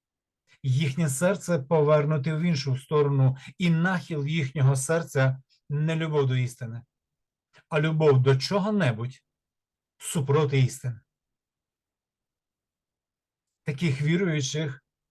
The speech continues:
над-, над багато. Вони, на перший погляд, здаються, дійсно люблять Бога і проповідують про нього, призивають до нього.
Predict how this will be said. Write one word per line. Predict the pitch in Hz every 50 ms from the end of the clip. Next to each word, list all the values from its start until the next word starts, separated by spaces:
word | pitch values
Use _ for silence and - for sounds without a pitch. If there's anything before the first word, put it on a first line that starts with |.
| _ _ _
над-, | 151 147 147 147 147 151 156 165 165 - _ _ _ _ _ _ _
над | 139 139 135 135 131 131 131 - - - _ _ _ _ _ _ _ _ _ _
багато. | 127 127 139 139 127 123 123 110 - - 127 - _ _ _ _ _ _ _ _ _ _ _ _ _ _ _ _ _ _ _ _ _ _ _ _ _ _ _ _ _ _ _ _ _ _ _ _ _ _ - _ -
Вони, | 139 143 165 175 185 202 214 220 226 214 - _ _ -
на | 175 165 175
перший | - - 208 214 - 226 233
погляд, | 220 - 226 208 165 143 143 143
здаються, | 135 131 160 160 160 160 156 131 - - 170 170 165 165 160 135 - _ _ _ _ _ _ _ _ _ _ _ _ _ _ _
дійсно | - 120 147 190 208 - 180 170 156 143
люблять | 143 139 139 143 135
Бога | 131 135 143 139 123 120 123 123 127 - _ _ _ _ _ _
і | 165 160 160 156 156 165 170 _ _ _ _ _ _ _ _ _ _ _
проповідують | - 165 151 131 147 139 147 185 185 175 160 143 131
про | - 143 139 135
нього, | 135 139 139 120 123 131
призивають | 151 143 135 127 139 135 143 156 156 156 147
до | 131 135 131
нього. | 127 123 113 107 104 113 127